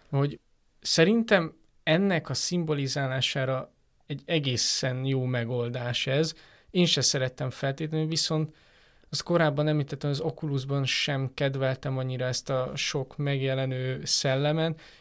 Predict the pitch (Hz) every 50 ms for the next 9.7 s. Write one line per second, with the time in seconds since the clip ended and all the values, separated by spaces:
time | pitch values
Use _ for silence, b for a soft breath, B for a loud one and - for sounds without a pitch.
0 | B B 151 143 139 - 151 143 139 131 143 156 160 151 143 160 151 151 151 139
1 | 147 147 147 143 139 135 - - 143 - - 165 147 - - 143 - - 143 139
2 | 135 135 135 135 131 135 135 139 b b b b b b b b b - 170 139
3 | 135 131 131 131 131 127 127 123 123 - - 151 139 139 139 135 131 - 147 135
4 | - 139 131 - - 135 135 127 131 131 - 135 123 - - - 135 131 - -
5 | 143 127 135 131 - - - 123 131 131 139 131 123 143 143 131 139 135 123 -
6 | - 139 131 123 143 135 131 131 120 - 143 135 - - - 143 131 - - 135
7 | 131 123 123 127 127 123 - - - 131 131 131 131 131 131 131 135 135 127 127
8 | 127 127 127 127 127 - - - 135 131 135 123 123 123 127 139 147 - 170 -
9 | - 156 147 139 135 135 135 135 - - 135 131 131 127